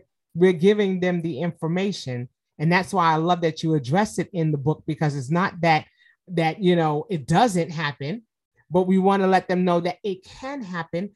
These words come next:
But, you know, it's because some people's systems may not be able to fight it like others. And so, you know, and, and, and then it doesn't have to be morbid. Like you said, it doesn't have to go into de-,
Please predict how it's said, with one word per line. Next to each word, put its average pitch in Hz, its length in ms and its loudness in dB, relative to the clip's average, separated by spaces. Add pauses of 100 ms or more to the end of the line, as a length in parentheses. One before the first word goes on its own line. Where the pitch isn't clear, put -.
(300)
But, 165 360 2
you 214 160 4
know, 185 120 2
it's 190 180 -4
because 196 360 -2
some 175 260 -4
people's 190 680 -4
systems 190 580 -6
may 165 140 -2
not 170 180 -4
be 175 160 -2
able 170 280 -4
to 196 140 -10 (120)
fight 233 260 -4
it 160 180 -4
like 147 320 -8
others. 160 440 -4 (360)
And 170 220 0
so, 185 400 0 (220)
you 196 160 6
know, 185 240 4
and, 220 180 -4
and, 226 220 -6
and 214 160 0
then 233 120 6
it 214 80 4
doesn't 214 280 0
have 226 180 -4
to 190 140 2
be 233 200 8
morbid. 175 560 8
Like 165 220 2
you 196 60 2
said, 208 140 4
it 175 60 2
doesn't 180 160 4
have 185 140 -2
to 165 80 -14
go 185 240 -2
into 185 300 -4
de-, 151 260 2